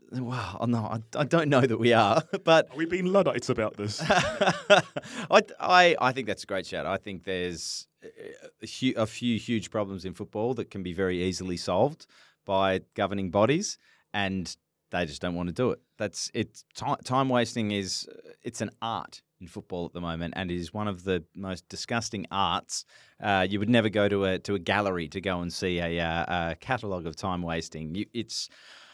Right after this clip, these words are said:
Speaker 1: the fact
Speaker 2: Mate,
Speaker 1: that they
Speaker 2: speak for yourself.
Speaker 1: <laughs> Yeah,
Speaker 2: I would
Speaker 1: okay.
Speaker 2: love to go to a gallery and be like,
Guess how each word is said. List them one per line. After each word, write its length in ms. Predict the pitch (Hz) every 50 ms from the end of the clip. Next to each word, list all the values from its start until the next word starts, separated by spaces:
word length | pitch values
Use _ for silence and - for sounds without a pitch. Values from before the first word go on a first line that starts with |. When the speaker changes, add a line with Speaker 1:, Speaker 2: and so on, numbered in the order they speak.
| - - _ _ _ _ _ _ _ _ - _ _ _
Speaker 1:
the 60 | -
fact 200 | - - 131 135
Speaker 2:
Mate, 80 | 160 147
Speaker 1:
that 120 | 147 131 110
they 140 | 139 131 120
Speaker 2:
speak 260 | - - 165 151 -
for 140 | - - -
yourself. 720 | 107 98 90 85 - - - 98 90 87 85 95 - -
Speaker 1:
<laughs> 680 | 160 160 147 - - - - - - 113 113 - - -
Yeah, 220 | 110 110 104 95
Speaker 2:
I 140 | 170 180 180
would 160 | 165 131 123
Speaker 1:
okay. 60 | 120 123
Speaker 2:
love 380 | 131 131 131 139 139 135 123
to 120 | - 143 123
go 200 | - 127 120 113
to 80 | 117
a 40 | 113
gallery 400 | 98 123 117 113 113 113 110 110
and 80 | 110 95
be 80 | 110
like, 280 | 104 104 101 98 -